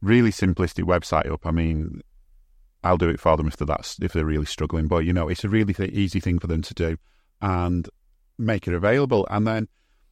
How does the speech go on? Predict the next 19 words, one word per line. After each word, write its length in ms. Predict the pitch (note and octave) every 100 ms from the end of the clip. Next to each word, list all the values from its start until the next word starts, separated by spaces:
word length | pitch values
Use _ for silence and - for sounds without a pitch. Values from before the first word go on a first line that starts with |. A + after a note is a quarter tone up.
| _ _ _ -
like 140 | A2+
you 80 | A#2
say, 240 | - C#3
Monday, 600 | C3 A#2 D3+ C3+ D2+ E2 - _ -
if 100 | -
he 140 | D#3+
wants 240 | D#3 B2+
to 80 | -
get 240 | - A#2 - _ _ - - -
asked 220 | A#2 -
a, 60 | - -
if 60 |
he 80 | C3+
gets 180 | - -
asked 180 | A#2 -
a 40 |
question 380 | - F#2+ - G#2+
about 260 | G#2+ A2
something, 500 | - F#2+ F2+ - D2